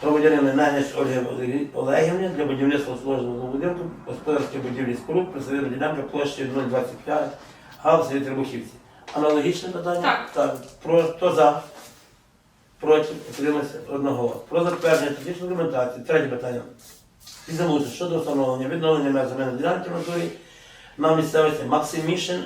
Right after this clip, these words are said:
Speaker 1: Галини Іванівни для будівництва обслуговування будинку, е, то есть будівлі споруд, присадибна ділянка площею нуль двадцять п'ять в селі Медведівці.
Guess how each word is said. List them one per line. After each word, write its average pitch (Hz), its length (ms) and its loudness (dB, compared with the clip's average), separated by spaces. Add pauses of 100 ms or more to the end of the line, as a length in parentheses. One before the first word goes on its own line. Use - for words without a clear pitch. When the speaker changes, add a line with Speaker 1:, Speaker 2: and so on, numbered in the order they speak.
(100)
Speaker 1:
Галини 143 840 2
Іванівни 139 880 0
для 151 100 -2
будівництва 135 540 -2
обслуговування 131 460 -4
будинку, 156 380 -4
е, - 20 -8 (1700)
то 151 380 4
есть 139 160 0
будівлі 139 280 2
споруд, 143 500 -2
присадибна 139 460 -4
ділянка 139 320 0
площею 139 380 -4
нуль 120 60 -4
двадцять 123 260 -6
п'ять - 140 -4
в - 40 -10
селі 135 140 -6
Медведівці. 120 520 -4